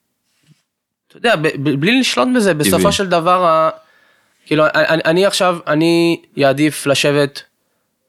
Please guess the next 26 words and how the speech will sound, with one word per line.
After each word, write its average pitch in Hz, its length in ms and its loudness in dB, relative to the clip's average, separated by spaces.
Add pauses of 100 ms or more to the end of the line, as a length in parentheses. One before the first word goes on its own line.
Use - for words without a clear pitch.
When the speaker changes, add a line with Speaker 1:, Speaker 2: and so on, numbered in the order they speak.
Speaker 1:
אה, 120 720 0 (720)
אה, 120 200 -2
ל-, 113 560 -2 (320)
עם 123 160 -2
בן 131 120 4
אדם 143 240 2
אחד 151 240 -2
על 143 100 2
אחד, 151 300 -2
כאילו, 131 180 -2
על 131 80 -2
כוס 143 200 -2
בירה 143 340 0
ו-, 123 260 -2 (680)
ולדבר 123 540 2
על 147 100 2
החיים, 151 420 0
או 127 340 0
לצורך 131 340 -4
העניין, 139 440 0 (640)
לעשות 131 480 0
איזשהו, 127 920 0 (300)
לדוגמה, 135 440 2
נסענו 139 340 0
לסיני. 123 320 -2 (360)
Speaker 2:
מהמם. 98 220 -2